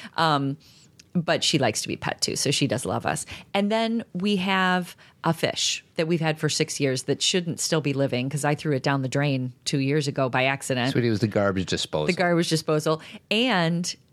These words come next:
Speaker 1: it's from a fair, or it's from a fair or
Speaker 2: From a
Speaker 1: something.
Speaker 2: daddy-daughter dance.
Speaker 1: It's from a, it was in a, like, a bag with
Speaker 2: Yeah,
Speaker 1: blue
Speaker 2: I was
Speaker 1: water.
Speaker 2: saying, Skylar, just so you know, don't be surprised when this thing is floating in a week.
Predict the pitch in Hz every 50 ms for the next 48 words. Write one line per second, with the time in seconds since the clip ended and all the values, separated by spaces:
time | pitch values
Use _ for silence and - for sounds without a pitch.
0 | _ - - 180 160 160 - - - - - 196 185 185 185 180 - - - -
1 | - 190 208 294 339 - - 190 214 196 196 202 - - - - 240 233 220 -
2 | - - 269 285 220 139 107 104 - 131 127 120 123 127 127 123 127 117 120 117
3 | 120 107 87 80 69 71 - - - - 226 240 240 233 - - - - - -
4 | 208 254 220 254 269 254 254 233 226 233 214 202 180 - 208 196 202 196 180 185
5 | 180 - 90 95 - 101 101 113 123 117 - - 135 127 117 110 107 104 - -
6 | _ - - - - 117 117 110 107 98 113 110 - - 117 107 104 101 98 98
7 | 92 - - 101 107 104 104 98 - 113 107 104 101 101 95 - - - 95 -
8 | 104 98 92 90 85 82 90 87 87 87 82 - - - 90 87 85 85 - -
9 | 80 - - - - 90 85 69 73 82 82 78 78 71 73 76 64 - - -
10 | - -